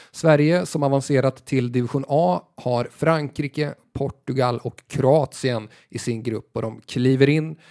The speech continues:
i turneringen lördagen den femte september med hemmamatch mot Frankrike, och tisdag åttonde september är det match mot Portugal.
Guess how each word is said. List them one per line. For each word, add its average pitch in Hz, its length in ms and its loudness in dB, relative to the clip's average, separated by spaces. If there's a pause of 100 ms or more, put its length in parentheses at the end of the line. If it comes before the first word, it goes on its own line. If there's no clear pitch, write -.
(140)
i 151 120 -6
turneringen 135 560 2
lördagen 131 320 4
den 120 120 0
femte 151 380 -2
september 117 500 -2
med 113 140 -6
hemmamatch 117 480 -4
mot 117 140 -10
Frankrike, 123 640 -4
och - 280 -10
tisdag 135 300 -2
åttonde 127 320 -4
september 113 520 -6
är 120 100 -10
det 120 60 -4
match 110 320 -8
mot 110 280 -10
Portugal. 135 480 2